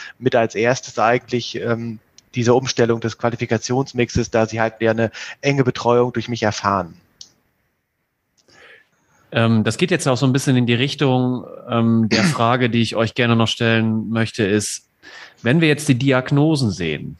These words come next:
Speaker 2: also wir haben jetzt ein Patienteninformationssystem oder sehen wir jetzt, äh, Diagnosen untereinander, sind die eigentlich immer ausreichende Auskunft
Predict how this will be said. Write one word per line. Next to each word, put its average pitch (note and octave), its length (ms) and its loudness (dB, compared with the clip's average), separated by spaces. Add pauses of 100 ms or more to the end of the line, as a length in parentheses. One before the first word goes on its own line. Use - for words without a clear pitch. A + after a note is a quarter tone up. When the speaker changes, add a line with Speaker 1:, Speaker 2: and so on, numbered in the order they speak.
(360)
Speaker 2:
also G#2+ 160 -2
wir A2+ 100 2
haben C#3+ 120 2
jetzt C3+ 220 0
ein A#2+ 300 2
Patienteninformationssystem C#3 2000 0
oder B2 140 2
sehen B2 220 2
wir A#2 80 4
jetzt, - 380 -2
äh, G#2+ 200 -10
Diagnosen B2 580 0
untereinander, C#3 760 0 (640)
sind A#2+ 320 0
die F#3 160 2
eigentlich C#3+ 340 0
immer C#3+ 240 2
ausreichende C#3+ 600 0
Auskunft C3+ 840 0